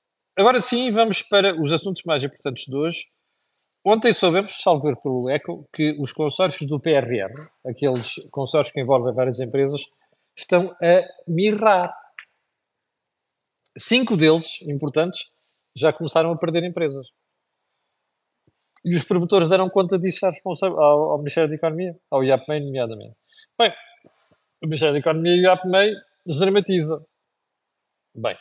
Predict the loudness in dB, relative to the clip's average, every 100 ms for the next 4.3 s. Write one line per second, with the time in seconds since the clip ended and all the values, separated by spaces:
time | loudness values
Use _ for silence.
0 | _ _ -4 -4 -6 _ _ _ -10 2
1 | 2 2 -4 -20 _ _ _ _ _ -12
2 | -8 0 4 4 2 2 2 0 -10 _
3 | _ -8 2 4 6 4 -2 -8 -6 -4
4 | 0 0 -2